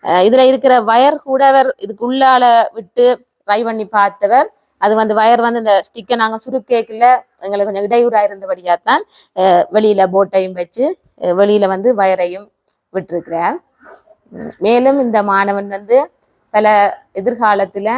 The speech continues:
பல கண்டுபிடிப்புகளை மேற்கொண்டு அது வந்து மக்கள் மத்தியில அவர்களுக்கு உதவக்கூடிய கண்டுபிடிப்புகளாக இருக்க வேண்டும்.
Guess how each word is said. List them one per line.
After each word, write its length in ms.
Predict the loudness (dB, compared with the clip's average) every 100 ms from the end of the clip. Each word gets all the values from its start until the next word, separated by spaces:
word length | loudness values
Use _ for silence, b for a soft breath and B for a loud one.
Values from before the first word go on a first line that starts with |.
| -8 -14 _ _
பல 120 | -6 -4
கண்டுபிடிப்புகளை 880 | -2 -2 0 -2 -4 -4 0 2 0 -2 _ _
மேற்கொண்டு 680 | -6 -6 -2 -4 0 -2 -2
அது 220 | -6 -4 -2
வந்து 300 | -2 -2 -2
மக்கள் 420 | -4 -4 -4 -2
மத்தியில 480 | -4 -6 -6 0 0 0 -4 _ _
அவர்களுக்கு 400 | -2 0 -2 -2
உதவக்கூடிய 580 | 0 2 2 -2 -8 -8
கண்டுபிடிப்புகளாக 880 | -10 -12 -12 -12 -10 -4 0 0 -2
இருக்க 280 | -12 -12 -10
வேண்டும். 360 | -8 -6 -6